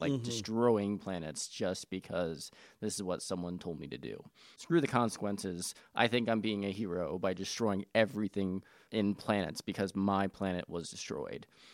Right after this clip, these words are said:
Speaker 2: Yeah. What I hear out of this, and I think it's true, is that the Crusader type's, like, usually actually kind of a flat villain. The motivation's almost, like, too simple. His self-righteousness makes him, or whoever the villain is that fits this category, it's like their self-righteousness makes them flat.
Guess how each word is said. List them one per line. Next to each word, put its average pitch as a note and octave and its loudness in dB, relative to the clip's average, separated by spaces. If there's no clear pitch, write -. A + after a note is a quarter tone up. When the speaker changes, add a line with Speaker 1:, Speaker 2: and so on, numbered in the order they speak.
Speaker 2:
Yeah. G#2+ -8
What B2 2
I G#2 2
hear C#3 4
out A2 6
of G#2 0
this, G2+ -2
and A2+ -4
I G#2+ -2
think G#2 -6
it's - -6
true, G#2+ -4
is F#2+ -6
that F#2+ -6
the C3 2
Crusader C3+ 4
type's, B2+ 2
like, G#2+ 0
usually D3+ 4
actually A#2+ 2
kind C3 -2
of F#2+ -4
a F2+ -8
flat G#2+ -2
villain. A2+ -4
The D3+ 6
motivation's D3+ 12
almost, C3 6
like, A2+ 0
too - 2
simple. B2+ 4
His D3 10
self-righteousness B2 6
makes B2 0
him, G#2+ 0
or A#2 6
whoever A#2 8
the A2 2
villain A2 4
is G#2 0
that A#2 2
fits - 0
this A2+ 0
category, G#2+ 0
it's G2+ -6
like A2 -4
their B2 0
self-righteousness A#2 2
makes A#2 -4
them G2+ -8
flat. G#2 -6